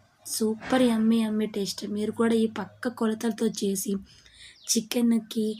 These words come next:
మసాలాలు కలిపినప్పుడే కొంచెం సాల్ట్ ఎక్కువ వేస్తే చాలు, స్పైసీనెస్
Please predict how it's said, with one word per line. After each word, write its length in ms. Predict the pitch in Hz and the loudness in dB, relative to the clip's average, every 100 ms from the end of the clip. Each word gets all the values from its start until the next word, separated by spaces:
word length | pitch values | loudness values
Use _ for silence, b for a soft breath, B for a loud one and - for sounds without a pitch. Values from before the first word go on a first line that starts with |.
| B B B | B B B
మసాలాలు 440 | 214 214 226 226 233 | -4 0 2 4 4
కలిపినప్పుడే 480 | 226 220 247 220 233 - | 2 0 -2 -4 -4 0
కొంచెం 440 | 226 247 247 277 - | 2 2 2 0 0
సాల్ట్ 400 | - 214 214 220 | -6 -2 0 2
ఎక్కువ 300 | 220 - 233 | 0 0 2
వేస్తే 340 | 226 220 - 254 | 2 2 2 0
చాలు, 340 | 226 202 196 - b b b b | 2 0 -2 -6 b b b b
స్పైసీనెస్ 920 | - - 202 214 220 - 226 226 220 | -12 -4 -2 0 0 0 2 2 2